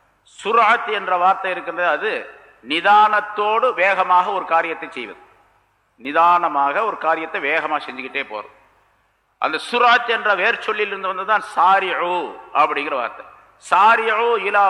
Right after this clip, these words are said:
மக்ஃபிரத்தி மிர் ரப்பிக்கும் வ ஜன்னத்தின் அப்படின்னு அல்லாஹ் தஆலா குர்ஆன்ல சொல்லுகின்றான். நீங்கள் அல்லாஹ் தஆலாவுடைய மக்ஃபிரத்தின் பக்கமும் அவனுடைய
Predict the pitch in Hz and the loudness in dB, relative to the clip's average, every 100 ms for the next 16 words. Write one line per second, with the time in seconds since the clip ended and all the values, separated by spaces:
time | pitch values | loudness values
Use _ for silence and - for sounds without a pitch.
0 | 180 196 196 214 190 196 202 180 185 175 | 2 -2 -2 -4 -4 -4 -6 -4 -2 -2
1 | 175 175 165 214 185 147 165 170 151 143 | -2 -4 -10 -8 -6 -2 -2 -2 -4 -4
2 | 143 131 104 - - 160 190 160 147 147 | -6 -8 -12 -8 -4 -2 -2 0 0 0
3 | 151 156 139 135 131 120 117 110 101 95 | -4 -4 -2 -2 -2 -8 -12 -12 -14 -16
4 | 82 _ _ _ _ _ _ _ 160 208 | -18 _ _ _ _ _ _ _ -4 -2
5 | 190 208 233 135 - - - _ 156 220 | 0 0 -2 -8 -12 -20 -20 _ 0 4
6 | 233 226 - 208 208 202 180 165 196 - | 4 2 0 2 2 0 -2 -2 -2 -4
7 | 214 208 202 185 185 180 180 220 185 180 | -6 -6 -10 -4 -4 -2 -2 -2 -2 -2
8 | 170 | -4